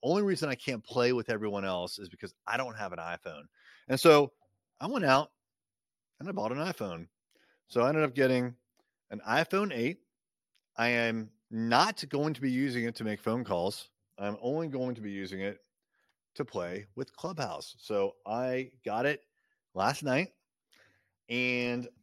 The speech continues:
it was a hundred and eighty bucks on Amazon. You can buy, uh, refurbished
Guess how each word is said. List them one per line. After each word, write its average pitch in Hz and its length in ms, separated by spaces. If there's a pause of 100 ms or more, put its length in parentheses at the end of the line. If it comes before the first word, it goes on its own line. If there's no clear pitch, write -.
(160)
it 120 60
was 110 80
a 117 60
hundred 165 220
and 208 100
eighty 170 220
bucks 117 360
on 117 140
Amazon. 147 480
You 127 80
can 127 140
buy, 113 440
uh, 95 200
refurbished 120 760